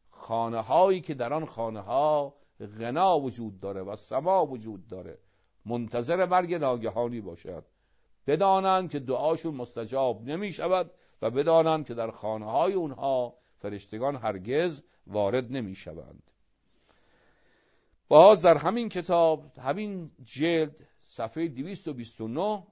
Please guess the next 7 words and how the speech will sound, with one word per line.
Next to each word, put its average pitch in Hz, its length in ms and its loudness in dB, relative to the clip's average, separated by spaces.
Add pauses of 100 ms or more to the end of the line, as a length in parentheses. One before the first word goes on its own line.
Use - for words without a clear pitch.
از 117 180 -12
وجود 135 240 -10
مقدس 120 560 -6
امام 120 360 -6
صادق 117 340 -8
علیه 107 200 -10
السلام 180 720 0